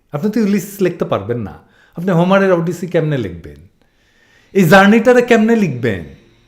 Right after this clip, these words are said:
জর্জ অরওয়েলের আর একটা বই আছে উনিশশো চুরাশি নামে। এই অরওয়েলের জন্ম কিন্তু অবিভক্ত বাংলায়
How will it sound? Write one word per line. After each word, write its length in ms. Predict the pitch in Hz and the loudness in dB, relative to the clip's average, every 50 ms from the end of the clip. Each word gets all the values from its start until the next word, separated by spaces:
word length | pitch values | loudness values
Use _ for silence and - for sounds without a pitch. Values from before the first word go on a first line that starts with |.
| _ _ _ _ _ _ _ _ _ _ _ - | _ _ _ _ _ _ _ _ _ _ _ 4
জর্জ 220 | 160 165 165 165 165 | 6 6 6 6 4
অরওয়েলের 420 | 147 143 156 165 165 165 160 143 | 4 4 4 2 2 2 0 0
আর 80 | 131 127 | 0 -2
একটা 180 | 127 - - | -4 -4 -6
বই 300 | 107 92 104 107 104 95 | -6 -4 -4 -6 -6 -6
আছে 320 | 82 80 - - - - - _ _ - | -8 -10 -14 -18 -20 -20 -20 _ _ -2
উনিশশো 260 | 147 147 139 - 143 | -2 -2 -2 -4 -8
চুরাশি 400 | - 151 139 139 123 - - 95 | -8 -4 -4 -4 -4 -6 -10 -14
নামে। 260 | 82 71 - - - | -14 -16 -20 -16 -6
এই 200 | - 160 175 165 165 | -2 -2 -2 0 0
অরওয়েলের 420 | 151 151 160 175 185 185 185 156 | 0 2 2 2 2 0 0 0
জন্ম 280 | 135 139 131 143 151 151 | 0 0 -2 -2 -4 -4
কিন্তু 220 | 147 170 160 - 135 | -6 -6 -4 -2 -2
অবিভক্ত 480 | 120 117 127 143 143 151 151 - - 131 | -2 -2 -2 -4 -4 -6 -8 -6 -8 -8
বাংলায় 560 | 107 95 101 95 95 92 87 78 73 67 | -6 -6 -6 -8 -8 -10 -12 -14 -16 -20